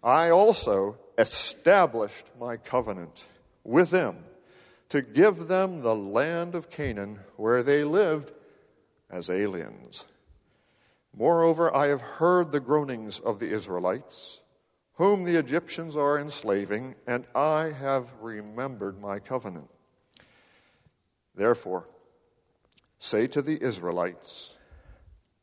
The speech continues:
'I am the Lord.'" And notice the tense of the next few passages. I am the Lord, and I will bring you out from under the yoke of the Egyptians.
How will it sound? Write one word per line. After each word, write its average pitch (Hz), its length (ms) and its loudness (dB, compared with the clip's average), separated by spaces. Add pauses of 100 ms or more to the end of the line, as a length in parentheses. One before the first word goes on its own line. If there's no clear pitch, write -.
(160)
'I 120 280 4
am 143 260 -6
the 139 100 -4
Lord.'" 113 480 -2 (840)
And 104 160 -14
notice 104 340 -6
the 127 100 -8
tense 107 420 -12
of 92 80 -14
the 95 60 -12
next 98 260 -10
few 110 240 -18
passages. - 800 -10 (4000)
I 95 240 2
am 135 220 -4
the 160 100 0
Lord, 107 420 0 (300)
and 98 180 -2
I 110 200 4
will 107 260 -2
bring 123 420 -6
you 160 320 -4
out 127 460 -4 (320)
from 101 300 -8
under 151 260 -2
the 165 140 -4
yoke 147 320 -2
of 143 120 -10
the 147 120 -6
Egyptians. 107 840 -12